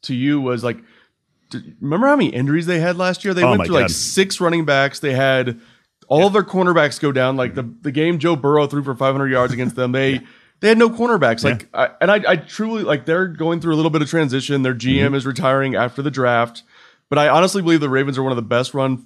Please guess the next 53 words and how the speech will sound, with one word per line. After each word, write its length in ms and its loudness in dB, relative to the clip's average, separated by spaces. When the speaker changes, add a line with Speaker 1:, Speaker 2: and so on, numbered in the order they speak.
Speaker 1:
teams 460 -2
in 280 -4
the 100 0
N 100 -2
F 140 -4
L 240 4
from 220 -6
top 240 -2
to 60 -2
bottom, 420 0
top 120 2
Speaker 2:
Mm-hmm. 80 4
Speaker 1:
of 40 0
the 80 2
organization, 560 -2
ownership, 420 -2
all 120 0
the 80 -2
way 100 -2
down 400 -2
Speaker 2:
Yep. 100 -12
Speaker 1:
through 400 2
Harbaugh 420 4
as 100 -2
a 60 -2
coach, 460 2
and 120 -2
just 140 -6
the 100 -4
entire 320 0
team 340 -2
believes 360 -2
in 80 -4
the 60 -2
Speaker 2:
Yeah. 100 -4
Speaker 1:
system. 460 -4
Speaker 2:
Greg 200 0
Speaker 1:
Rashad 240 2
Speaker 2:
Roman 180 4
and 140 2
Lamar, 360 4
all 120 4
that 160 -2
continuity 560 0
they 100 0
bring 240 -2
back. 200 0
Speaker 1:
Right. 300 2
I, 100 2
Speaker 2:
Mm-hmm. 100 0
Speaker 1:
I, 280 2
I 80 2
think, 440 -4